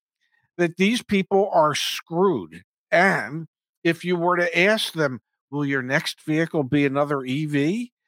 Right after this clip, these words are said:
The answer will be no. Okay? It is,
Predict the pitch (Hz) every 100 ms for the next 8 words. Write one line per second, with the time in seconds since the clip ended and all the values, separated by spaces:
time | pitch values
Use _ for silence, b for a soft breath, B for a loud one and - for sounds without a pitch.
0 | _ - 156 165 165 202 254 - 254 247
1 | 190 196 185 165 180 175 151 143 123 85
2 | _ _ _ _ _ _ - 143 147 160
3 | 170 190 b b - 165 165 165 147